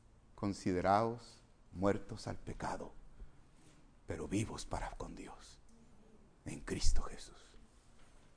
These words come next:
No reine, pues, el pecado en vuestro cuerpo mortal,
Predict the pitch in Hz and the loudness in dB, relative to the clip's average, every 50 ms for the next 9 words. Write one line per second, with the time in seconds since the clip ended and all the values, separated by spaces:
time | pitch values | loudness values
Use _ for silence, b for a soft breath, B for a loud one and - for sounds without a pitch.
0 | - - - - - 107 110 110 - 123 120 120 123 113 - - - 139 135 127 | -20 -20 -8 0 4 4 6 8 10 10 10 12 10 8 6 8 10 10 10 10
1 | - 123 107 101 - 117 101 - - 120 127 127 120 110 110 113 107 - - 107 | 8 4 4 4 4 2 2 4 2 4 4 4 4 4 4 4 4 2 -2 -2
2 | - - 120 113 117 117 - 113 110 110 117 - - - 92 95 113 | 4 6 6 6 6 4 -2 -4 -4 -4 -4 -6 -8 -8 -8 -8 -10